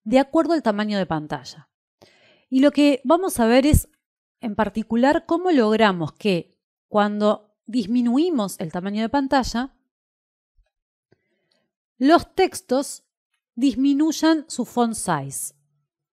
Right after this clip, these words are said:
Aquí también podemos ver no solo eso, sino que mientras que para determinado tamaño el, este texto normal aparecía a la derecha,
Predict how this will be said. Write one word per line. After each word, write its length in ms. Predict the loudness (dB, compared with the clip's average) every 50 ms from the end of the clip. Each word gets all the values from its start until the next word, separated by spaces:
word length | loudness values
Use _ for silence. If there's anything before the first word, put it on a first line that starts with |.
| _ _ _ _ _ _ _ _ _ _ -6
Aquí 220 | -6 -6 -2 0
también 280 | 2 2 4 4 4 4
podemos 460 | 6 6 6 6 4 2 0 0 2
ver 320 | 4 4 4 4 2 -2 _ _ _ _ _ _ -10
no 120 | -8 -8
solo 260 | -6 -2 0 4 4 4
eso, 240 | 4 4 2 -2
sino 300 | -4 -4 -2 -2 -2 -2
que 360 | 0 2 2 2 0 -2 _ _ _ _ _ _ _ _ _ _ -10
mientras 480 | -4 -2 -2 -2 0 0 -2 -2 -2
que 180 | 0 0 0 0
para 280 | 0 0 0 2 2 2
determinado 480 | 2 2 0 -2 0 0 0 2 2
tamaño 640 | 2 2 2 2 2 2 2 0 -2 -4 -4 -6 -6
el, 260 | -6 -6 -6 -8 -8 -8
este 240 | -8 -8 -4 -4 -4
texto 360 | -2 -2 -4 -4 -4 -6 -4
normal 400 | -2 -2 -2 -2 0 2 2 2
aparecía 380 | 2 2 0 -4 -6 -4 -2 0
a 60 | 2
la 100 | 4 4
derecha, 560 | 4 2 2 0 -2 -2 -4 -4 -4 -4 -4